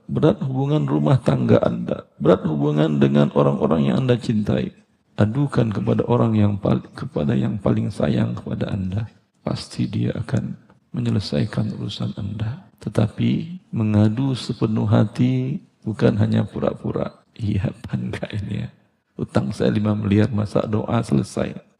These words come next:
Kalau Anda tidak percaya, Allah sesuai dengan zon kalian. Kalian yang yakin dengan Allah, akan kalian dapati apa yang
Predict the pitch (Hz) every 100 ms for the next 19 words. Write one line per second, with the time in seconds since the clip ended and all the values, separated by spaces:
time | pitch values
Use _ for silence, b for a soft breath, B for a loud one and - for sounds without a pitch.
0 | _ - - - 113 - - - - 101
1 | - - - - - - - - - -
2 | - 98 120 117 113 98 107 113 - -
3 | 110 - - _ _ _ - 143 160 123
4 | 113 107 101 104 143 - 147 135 - 104
5 | - - - 50 - - - - - -
6 | 113 107 117 101 98 95 - - - -
7 | 85 95 214 - - 131 - - 110